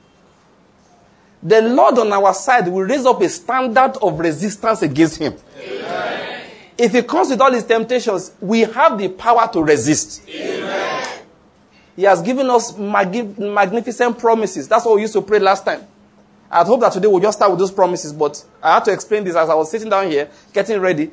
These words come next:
Speaker 1: This thought just started flowing into my mind fast. I had to quickly scribble a few points down. And I knew that's what the Holy Spirit wanted me to explain today,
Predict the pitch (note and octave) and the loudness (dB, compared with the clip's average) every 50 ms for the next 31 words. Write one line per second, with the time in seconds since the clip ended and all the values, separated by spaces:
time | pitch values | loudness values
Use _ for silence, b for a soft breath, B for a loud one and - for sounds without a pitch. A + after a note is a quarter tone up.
0 | B B B F3 F#3 B3 A#3 - _ _ _ _ _ - A#3 A3 - - - G#3 | B B B -6 -6 -6 -6 -8 _ _ _ _ _ -2 -2 -2 -2 0 -2 -2
1 | G#3+ - - - _ _ - - - A#3+ C4+ B3+ B3+ - - B3 A#3+ B3 A#3 A3+ | -2 -2 -6 -20 _ _ -8 -2 0 2 2 0 0 -4 0 4 4 4 4 2
2 | A3 A#3+ G#3+ F#3 F3 F3 F#3+ F#3+ D#3+ - - A3 D3 C#3+ - - b b b b | -2 -4 -4 -4 -4 -2 -2 -2 -2 -2 -2 -2 -2 -2 -4 -12 b b b b
3 | - A3+ A3+ G#3 F#3 G3+ B3 G#3+ - - B3+ A#3+ G#3+ A#3 G#3 D#3+ - A3+ G3+ - | -6 -4 -4 -4 -6 -4 -6 -6 -6 -6 -6 -4 0 0 -2 -2 -2 -8 -8 -4
4 | A3+ G3+ E3+ D3+ D#3 F3+ F3 C#3 - - _ b b b b b - D#3+ E3+ E3+ | -2 -2 -2 -2 -4 -4 -4 -4 -6 -12 _ b b b b b -8 -4 -2 -2
5 | F3 F3+ A3 C4+ B3 C#4 C4+ B3+ - A#3 A3 G#3 F#3 G3+ A3 A#3 G3+ - G#3+ G#3 | 0 0 -2 0 2 2 2 2 2 2 2 2 2 2 0 0 -2 -2 -4 -2
6 | G#3 G#3 F#3 - E3 - - - F#3+ F3+ - D3+ D3+ D#3 - | -2 -2 -2 -4 -4 -4 -2 -4 -4 -2 -4 -8 -8 -8 -10